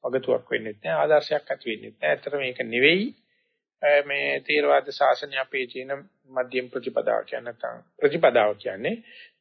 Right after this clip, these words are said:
ඒ නිසා මොන සැපක් ලැබුණත්, මොන දුකක් ලැබුණත් නිත්‍යානුකූලව එක දිගට ගමන් කරන්න පුළුවන් ශක්තියක්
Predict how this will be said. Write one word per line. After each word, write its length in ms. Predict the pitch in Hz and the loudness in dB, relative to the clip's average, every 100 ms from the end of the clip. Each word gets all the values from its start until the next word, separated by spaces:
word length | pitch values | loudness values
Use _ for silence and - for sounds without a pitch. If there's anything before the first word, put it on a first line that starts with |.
| _ _ _ - | _ _ _ -4
ඒ 80 | 143 | -2
නිසා 340 | - 135 117 113 _ _ _ - | 6 8 8 4 _ _ _ -10
මොන 260 | 135 139 160 175 - _ _ _ | -4 2 4 2 -2 _ _ _
සැපක් 340 | - 147 175 175 | 2 2 2 2
ලැබුණත්, 360 | 151 139 135 - | 0 2 0 -2
මොන 140 | 131 | -4
දුකක් 300 | 135 135 135 | 0 0 0
ලැබුණත් 440 | - 127 127 175 - _ _ - - _ | 0 0 2 0 0 _ _ -20 -20 _
නිත්‍යානුකූලව 880 | - 135 - 165 156 156 156 143 139 | -10 -8 4 6 6 0 2 2 4
එක 360 | 135 - _ - | 2 0 _ -6
දිගට 460 | 139 131 147 170 175 | -6 0 4 6 4
ගමන් 280 | 165 139 147 | 2 2 0
කරන්න 280 | 135 139 135 | 0 0 -2
පුළුවන් 340 | 135 127 123 107 _ _ _ | 0 2 2 0 _ _ _
ශක්තියක් 540 | - - - - 107 | -6 -6 -4 2 2